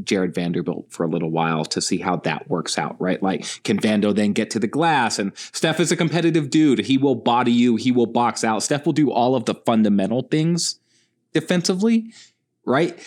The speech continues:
Because he's not going to do the spectacular things very often defensively,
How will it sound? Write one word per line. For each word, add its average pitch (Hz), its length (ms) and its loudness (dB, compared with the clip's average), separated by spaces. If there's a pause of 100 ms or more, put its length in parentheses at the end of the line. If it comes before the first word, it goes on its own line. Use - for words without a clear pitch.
(160)
Because 135 800 0
he's 156 240 2
not 143 220 2
going 135 220 2
to 123 40 4
do 131 440 2
the 127 120 2
spectacular 143 760 0
things 95 560 -2 (100)
very 101 400 0
often 92 580 0
defensively, - 680 -2